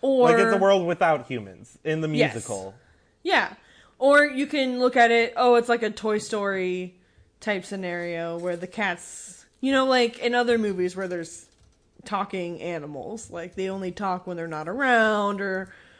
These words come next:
Speaker 1: whatever. But putting this lady in
Speaker 2: Well, I think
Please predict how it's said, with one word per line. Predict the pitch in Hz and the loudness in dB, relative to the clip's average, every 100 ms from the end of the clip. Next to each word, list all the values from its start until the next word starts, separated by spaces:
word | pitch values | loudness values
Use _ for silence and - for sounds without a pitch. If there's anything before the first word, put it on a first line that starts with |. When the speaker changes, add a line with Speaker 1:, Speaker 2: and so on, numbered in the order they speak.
| _ _ - | _ _ -10
Speaker 1:
whatever. | 196 185 180 180 180 _ _ | -6 -4 -6 -8 -10 _ _
But | 233 233 | -2 0
putting | 302 359 403 | 0 0 -2
this | 392 - - - _ _ _ _ - | -4 -4 -10 -20 _ _ _ _ -12
lady | 226 214 214 208 180 | -6 -2 -2 -4 -6
in | 170 165 170 180 - - - - 320 - - _ _ - | -6 -8 -10 -14 -16 -20 -16 -14 -16 -18 -20 _ _ 2
Speaker 2:
Well, | 214 | 4
I | 220 | 4
think | 226 262 | 0 -4